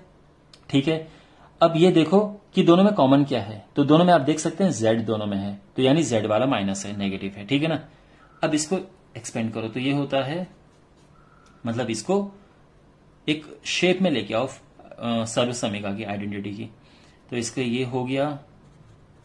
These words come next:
इसको हमने ये लिख दिया एक्स स्क्वायर प्लस वाई स्क्वायर प्लस जेड स्क्वायर, लेकिन ये माइनस आएगा, ध्यान रखना, ठीक है।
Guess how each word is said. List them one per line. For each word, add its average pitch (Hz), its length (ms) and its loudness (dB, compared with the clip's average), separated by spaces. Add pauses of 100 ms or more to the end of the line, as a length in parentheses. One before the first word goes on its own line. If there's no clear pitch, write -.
(1040)
इसको 127 240 -8
हमने 123 160 -2
ये 123 140 -2
लिख 117 160 -2
दिया 131 260 -2 (560)
एक्स 156 300 -4
स्क्वायर 135 400 -2
प्लस 113 320 -10
वाई 110 260 -2
स्क्वायर 143 360 -2
प्लस 107 240 -6
जेड 113 260 -2
स्क्वायर, 147 500 2 (840)
लेकिन 151 300 2
ये 170 160 2
माइनस 135 500 -2
आएगा, 101 340 -8
ध्यान 107 340 -8
रखना, 113 380 -8 (1900)
ठीक 147 140 2
है। 170 240 0